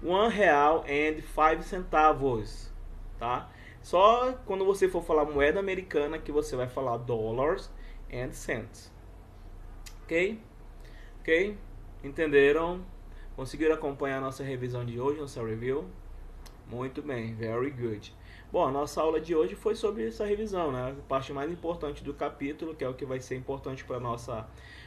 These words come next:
nossas atividades na plataforma e também na nossa prova, nossa prova do terceiro bimestre. Tá bom, turminha? Qualquer dúvida, qualquer pergunta, qualquer questão, sugestão,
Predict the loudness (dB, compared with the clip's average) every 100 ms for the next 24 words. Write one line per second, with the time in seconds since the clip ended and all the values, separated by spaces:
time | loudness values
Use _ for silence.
0 | -4 -4 -2 -2 -4 -6 -2 0 0 -2
1 | -6 -6 -4 -4 -4 -6 0 2 2 0
2 | -6 -4 -4 -4 -2 -4 -4 -6 2 2
3 | 0 -8 -20 -20 -20 -20 -12 -10 -8 0
4 | 2 2 -2 -4 -4 -4 -4 -4 -4 -6
5 | -12 -20 -20 -20 -20 -12 -6 0 0 0
6 | -2 -6 -12 -20 -18 -10 -4 -2 0 0
7 | 2 0 0 -4 -4 -4 -4 -4 -6 -6
8 | -10 -4 -6 -4 -8 -8 -10 -8 -8 -8
9 | -10 -14 -12 -8 -8 -6 -8 -8